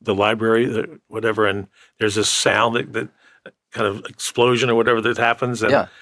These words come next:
Speaker 1: Freud denies it, and Jung
Speaker 2: <laughs>
Speaker 1: says, "What do you mean you didn't hear it?" What?
Speaker 2: <laughs> And he also predicted that, "Ah, Herr Professor," and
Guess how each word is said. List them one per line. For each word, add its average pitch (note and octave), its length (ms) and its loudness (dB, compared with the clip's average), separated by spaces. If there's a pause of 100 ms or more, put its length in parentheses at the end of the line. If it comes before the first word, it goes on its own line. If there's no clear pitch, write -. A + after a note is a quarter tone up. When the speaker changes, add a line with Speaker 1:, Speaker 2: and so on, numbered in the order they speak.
(160)
Speaker 1:
Freud C3 360 2
denies G#2+ 480 0
it, B2 160 0
and G#2 200 -4
Jung A2+ 260 0
Speaker 2:
<laughs> - 520 -10
Speaker 1:
says, G#2+ 120 -12
"What C3+ 80 4
do D3 80 2
you E3 60 -2
mean D#3+ 100 -2
you A#2+ 120 0
didn't D3+ 240 -4
hear C#3 260 4
it?" G#3+ 140 -2
What? B2+ 580 2 (160)
Speaker 2:
<laughs> - 160 -14
And C3 100 2
he C#3+ 60 4
also G#3+ 280 2
predicted A#2 520 0
that, G2 260 0 (500)
"Ah, C#3 300 4
Herr A#2 180 4
Professor," A2+ 720 2
and F#2+ 340 -6